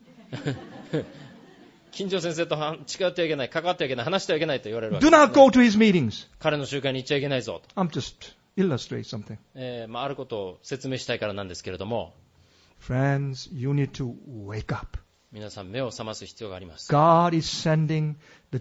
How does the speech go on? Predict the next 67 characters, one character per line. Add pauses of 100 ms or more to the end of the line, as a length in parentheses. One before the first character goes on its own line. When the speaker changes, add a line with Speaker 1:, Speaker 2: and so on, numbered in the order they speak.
Speaker 2:
John
the
Baptist (260)
or
Noah (440)
to
certain (760)
time
and
in
special,
with
a
special
message (160)
in (120)
different
generations. (160)
Speaker 1:
こ
の
各
時
代
に
わ
た
っ
て
で
す
ね、 (100)
特
別
な
時
に
神
様
は
ノ
ア
を
送
ら
れ
た
り、
バ
プ
テ
ス
マ
の
ヨ
ハ
ネ
を
送
っ
た
り
し
た
わ
け
で
す。